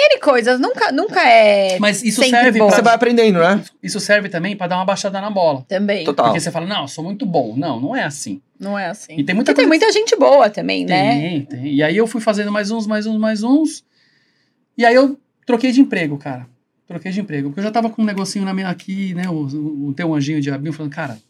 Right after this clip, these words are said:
Speaker 1: Vai
Speaker 2: sai daqui,
Speaker 1: embora.
Speaker 2: sai daqui, sai daqui." E eu achei que talvez fosse um ambiente de trabalho mesmo. E é, e era um lugar, su-, eu tenho amigos de lá até hoje e tal.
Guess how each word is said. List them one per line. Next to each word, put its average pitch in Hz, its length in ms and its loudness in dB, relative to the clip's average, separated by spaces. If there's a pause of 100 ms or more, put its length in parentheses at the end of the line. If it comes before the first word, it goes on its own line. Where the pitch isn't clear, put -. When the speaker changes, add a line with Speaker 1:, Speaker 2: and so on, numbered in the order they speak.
(120)
Speaker 1:
Vai - 120 -6
Speaker 2:
sai 403 60 0
daqui, 175 240 2
Speaker 1:
embora. - 180 2
Speaker 2:
sai 160 100 -2
daqui, 156 200 -6
sai 147 120 -8
daqui." 147 340 -10 (200)
E 220 60 -2
eu 247 80 2
achei 233 160 2
que 277 60 -4
talvez 254 260 0
fosse 262 240 -2
um 262 60 2
ambiente 262 340 2
de 254 60 -2
trabalho 226 420 -2
mesmo. 143 340 -4 (680)
E 170 100 -4
é, 175 240 0
e 165 80 0
era - 100 2
um 247 80 0
lugar, 202 220 0
su-, 196 140 -16
eu 170 160 -2
tenho 170 260 -6
amigos 165 260 -4
de 147 60 -8
lá 151 120 -4
até 151 140 -10
hoje 147 260 -6
e - 20 -20
tal. 127 200 -16